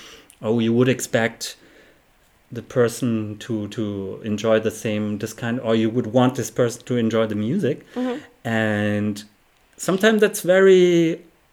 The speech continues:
Speaker 1: uh, how to say, very enlightening. <laughs> It really makes you listen sometimes, like, in a very different way than listening on your own.
Speaker 2: Mm-hmm.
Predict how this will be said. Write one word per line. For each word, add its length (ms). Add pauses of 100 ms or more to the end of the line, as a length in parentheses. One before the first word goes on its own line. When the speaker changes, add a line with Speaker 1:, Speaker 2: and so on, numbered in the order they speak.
(280)
Speaker 1:
uh, 240
how 120
to 140
say, 300
very 420
enlightening. 760
<laughs> 60 (680)
It 180
really 420 (220)
makes 260
you 100
listen 1080
sometimes, 880 (1700)
like, 300
in 160
a 80
very 300
different 500
way 320 (280)
than 240
listening 400
on 140
your 160
own. 420
Speaker 2:
Mm-hmm. 240